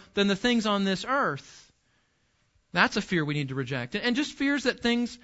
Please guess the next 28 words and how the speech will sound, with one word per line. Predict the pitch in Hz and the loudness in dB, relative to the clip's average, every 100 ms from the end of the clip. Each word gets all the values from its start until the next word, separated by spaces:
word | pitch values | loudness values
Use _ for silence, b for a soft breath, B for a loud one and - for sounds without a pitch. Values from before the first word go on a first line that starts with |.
| b | b
for | 226 | -2
things | 240 240 214 | 2 2 2
that | 214 180 | 0 2
God | 202 220 226 202 | 4 4 2 -2
forbids, | - 214 185 254 160 | -2 0 2 2 2
like | 185 185 | 0 -2
we're | 190 | -2
talking | 214 214 214 208 | 0 0 0 -2
about | 214 | 0
here. | 190 | 0
Don't | 151 240 | 0 0
be | 277 | 0
afraid | 254 - 247 285 233 180 B B | 0 0 2 4 2 0 B B
of | 196 185 | 0 4
that, | 220 220 | 4 4
that | 220 190 | 0 4
day | 220 247 | 4 6
of | 214 | 4
terror, | - 247 247 180 | 2 4 4 4
that | 180 175 | 2 2
day | 208 233 254 220 B - | 4 6 4 0 B -2
when | 208 202 | 2 4
your | 190 233 247 | 6 4 4
worst | 220 233 240 - - - | 4 4 4 0 -8 0
nightmare | 190 214 202 190 185 | 4 4 4 2 2
comes | 185 196 175 175 | 0 0 0 0
to | 185 | -4
pass. | 208 214 208 113 - - - | 0 2 2 -2 -8 -10 -10